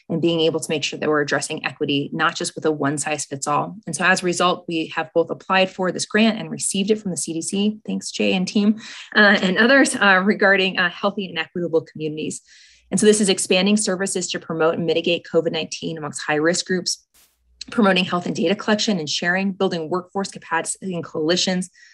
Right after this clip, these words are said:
collaborate with partners statewide to root ca-, uh, to address root causes, and enhance implementation with other healthy Alaskan strategies with a focus on, on, uh, high risk underserved Alaskans.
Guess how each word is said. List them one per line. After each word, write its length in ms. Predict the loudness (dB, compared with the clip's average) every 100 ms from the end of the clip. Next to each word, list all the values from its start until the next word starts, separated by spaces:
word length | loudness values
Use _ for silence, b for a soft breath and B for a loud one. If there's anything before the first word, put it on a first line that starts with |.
| b b -2
collaborate 440 | 4 6 6 4
with 100 | 2
partners 340 | -2 0 0
statewide 440 | 0 -2 2 2 0
to 120 | -4
root 180 | -6 -8
ca-, 140 | -6 -4
uh, 120 | -4
to 120 | -2
address 320 | -2 0 -2 -2
root 140 | -6
causes, 480 | -2 -4 0 -4 -4
and 120 | -10
enhance 500 | -10 -12 -2 0 0
implementation 720 | -2 -4 -4 -4 0 0 -2
with 140 | -6 -4
other 200 | 0 0
healthy 260 | 0 -2 -2
Alaskan 380 | -2 -2 -4 -4
strategies 580 | 0 0 0 -2 -6 b b b b b 0
with 100 | 0
a 60 |
focus 360 | 2 2 4 2
on, 120 | 0 -2
on, 220 | -2 -4 -4
uh, 100 | -4
high 220 | -2 0
risk 320 | 0 -2 -2
underserved 540 | -6 -4 -4 -2 -2 0
Alaskans. 640 | 0 -2 -4 -6 -6 -10